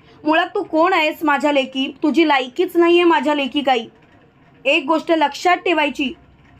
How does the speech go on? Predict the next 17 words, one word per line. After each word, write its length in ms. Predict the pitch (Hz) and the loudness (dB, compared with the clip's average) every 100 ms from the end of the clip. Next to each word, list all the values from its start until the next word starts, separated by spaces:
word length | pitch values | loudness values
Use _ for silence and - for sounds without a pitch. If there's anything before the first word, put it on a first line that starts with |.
| _ _ _ _ _ _ 320 | _ _ _ _ _ _ -4
कितीही 380 | 262 320 370 381 | 0 0 0 0
काही 240 | 359 359 | 0 0
झालं 240 | 320 285 320 | 0 -2 0
तरीसुद्धा 500 | 330 302 311 311 302 | 0 0 0 0 0
मी 160 | 302 320 | 2 2
तुला 300 | 339 294 302 | 2 0 0
माफ 300 | 294 277 - | 0 -4 -4
करणार 340 | 311 269 285 294 | -2 0 0 0
नाही 280 | 269 269 302 | 0 2 2
म्हणजे 300 | 285 277 285 | 2 0 0
नाही. 320 | 262 269 262 - _ _ - - _ _ _ - - - - _ - - | 0 -2 -6 -14 _ _ -20 -20 _ _ _ -20 -20 -20 -20 _ -20 -8
आणि 240 | 254 302 311 | -2 0 0
लवकरात 500 | 262 262 339 359 359 | 0 0 0 2 2
लवकर 400 | 294 294 294 330 | 0 0 0 2
मला 260 | 302 285 | 2 0
तुला 280 | 302 302 294 | -2 0 0
धडा 280 | 294 269 | 0 0